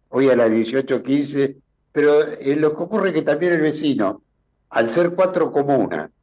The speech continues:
y no tienen la posibilidad de exponer, entonces automáticamente, eh, se complica la cuestión, ¿cierto? Por eso yo, digamos, como s-,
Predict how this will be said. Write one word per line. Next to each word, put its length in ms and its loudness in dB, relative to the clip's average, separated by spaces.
y 100 -6
no 160 -2
tienen 320 0
la 140 0
posibilidad 480 0
de 100 2
exponer, 640 0
entonces 460 0
automáticamente, 1300 0
eh, 300 -2
se 160 -4
complica 600 0
la 120 2
cuestión, 500 -4
¿cierto? 540 -6
Por 140 2
eso 220 0
yo, 420 2
digamos, 580 0
como 240 -4
s-, 200 -8